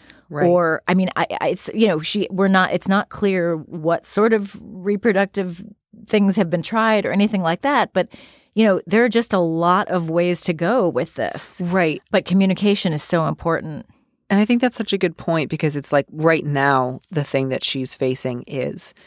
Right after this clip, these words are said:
Speaker 1: either stop forever or what they've been doing, which is, you know, five miscarriages in three years. That's, that's a lot. Um, and so those both feel like two really big, painful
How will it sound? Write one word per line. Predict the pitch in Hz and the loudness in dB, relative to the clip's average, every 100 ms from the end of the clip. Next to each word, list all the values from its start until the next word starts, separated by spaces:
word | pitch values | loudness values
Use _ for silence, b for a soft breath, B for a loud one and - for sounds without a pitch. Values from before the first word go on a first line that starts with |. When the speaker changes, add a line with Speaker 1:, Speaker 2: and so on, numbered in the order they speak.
| b b b | b b b
Speaker 1:
either | 147 143 139 131 127 _ | 0 2 2 2 -2 _
stop | - - 156 147 - | -10 -2 2 0 -2
forever | - 165 135 127 127 156 _ _ _ | 0 2 2 0 -6 -8 _ _ _
or | - 165 151 | 2 4 6
what | 147 151 | 4 2
they've | 147 139 | 0 2
been | 156 170 | 2 4
doing, | 165 139 131 131 | 4 2 0 -2
which | 139 139 | -4 0
is, | 131 131 - | 0 -2 -6
you | 147 | -4
know, | 120 | -6
five | - 156 180 | -6 -2 0
miscarriages | 160 160 - 147 135 131 - | 0 -4 -4 -6 -6 -6 -6
in | 135 | -8
three | - 135 123 | -6 -8 -6
years. | 123 - 147 | -8 -8 -8
That's, | 135 127 - - - | -4 -4 -6 -10 -12
that's | - 143 | -12 -8
a | 143 | -6
lot. | 135 123 131 - _ b b b b | -4 -2 -4 -6 _ b b b b
Um, | 135 127 - | -4 -4 -2
and | 160 | 2
so | 180 | 4
those | 185 170 | 4 2
both | 175 190 208 | 2 2 2
feel | 175 151 | 2 4
like | 131 117 | 2 0
two | - 190 147 | 0 0 0
really | 131 165 165 139 | 0 2 2 0
big, | 117 131 143 135 - | 0 4 4 4 -2
painful | - 139 131 135 131 123 123 | -8 -4 -4 -2 -2 -2 -4